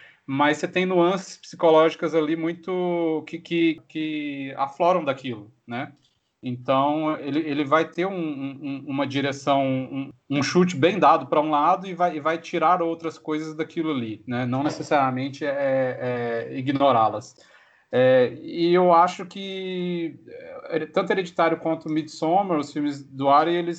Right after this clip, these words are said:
não têm um, é, essa, essa força, eles não se estabelecem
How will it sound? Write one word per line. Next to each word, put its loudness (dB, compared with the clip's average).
não 0
têm -4
um, -10
é, -4
essa, -8
essa -4
força, -4
eles -6
não -4
se -10
estabelecem 0